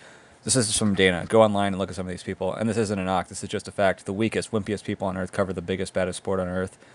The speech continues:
uh, he said during an Instagram, Instagram live chat with Kamaru Usman. "What do you expect them to say? What do you think they're gonna say?" Uh, then he was talking about how he has over three hundred fifty employees who work for him. Uh, no one's been laid off yet, and h-, him pushing forward has helped them keep their jobs.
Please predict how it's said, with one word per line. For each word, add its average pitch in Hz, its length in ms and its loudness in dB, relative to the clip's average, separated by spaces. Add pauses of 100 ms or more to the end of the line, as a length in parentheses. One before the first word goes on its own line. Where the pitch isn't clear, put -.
(240)
uh, 95 140 -2
he 92 80 -2
said 98 180 0
during 92 160 -2
an 92 80 -4
Instagram, 92 420 -6
Instagram 98 380 -2
live 90 180 -2
chat - 160 -2
with 98 140 -10
Kamaru 92 220 -2
Usman. 95 300 -6 (240)
"What 110 100 4
do - 20 6
you 110 40 4
expect 107 260 4
them 98 100 -4
to 87 80 -4
say? 92 300 -2 (120)
What 95 100 -6
do - 20 -2
you 104 60 -4
think 107 160 -4
they're 92 80 -6
gonna 92 140 -4
say?" 95 320 0 (680)
Uh, 95 180 -2
then 101 120 0
he 101 60 2
was 98 120 0
talking 98 200 4
about 95 140 2
how 92 80 2
he 95 80 2
has 92 140 0
over 98 140 -4
three 90 100 -6
hundred 101 140 0
fifty 101 200 -6
employees 98 380 -2
who 101 80 -12
work 107 180 -2
for 110 220 4
him. 107 120 0 (400)
Uh, 92 160 0
no 98 120 0
one's 98 120 0
been 95 120 -4
laid 95 160 4
off 101 220 8
yet, 98 260 2 (100)
and 90 560 -4 (160)
h-, 92 180 -6
him 104 160 -4
pushing 98 280 -4
forward 101 180 0
has 92 120 -2
helped 95 200 -4
them 90 180 -6
keep 92 140 -6
their 90 120 -4
jobs. 92 440 -2